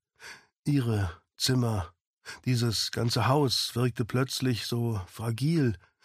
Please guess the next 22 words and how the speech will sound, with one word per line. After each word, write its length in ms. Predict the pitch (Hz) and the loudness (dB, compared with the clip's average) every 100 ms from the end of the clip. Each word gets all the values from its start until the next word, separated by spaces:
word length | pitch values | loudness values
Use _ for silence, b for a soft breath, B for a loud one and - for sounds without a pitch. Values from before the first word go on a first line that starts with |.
| B | B
als 160 | 117 113 | -4 2
wäre 260 | 127 139 135 | 2 4 2
es 140 | 127 | 2
aus 300 | 113 113 - | -2 -4 -2
Eierschalen 720 | 147 147 120 - 113 113 113 | -2 0 0 0 0 2 0
gebaut, 480 | 113 107 117 120 - B B B | 0 0 0 0 -4 B B B
und 220 | - 123 110 | -4 0 2
wenn 160 | 147 | 0
er 100 | 131 | 0
nicht 240 | 131 120 - | 0 -2 -2
aufpasste, 680 | 180 - - 120 - 135 123 | -4 -4 -2 -2 0 0 2
konnte 320 | 135 139 123 | 2 2 0
das, 400 | 131 127 - - - | 0 0 -4 -8 -10
was 160 | 107 | -8
der 160 | 110 101 | -6 -6
Fremde 440 | - 120 160 147 | -2 0 2 2
gesagt 520 | 117 104 113 131 - | 0 0 0 -2 0
hatte, 320 | 123 123 127 110 B B | 0 2 2 2 B B
alles 460 | 131 139 131 - - | 2 2 2 -2 -4
zum 200 | 127 - | -2 -2
Einsturz 680 | 139 131 - 110 101 - | 0 -2 -2 -4 -4 -6
bringen. 420 | - 107 104 98 | -6 -2 0 -2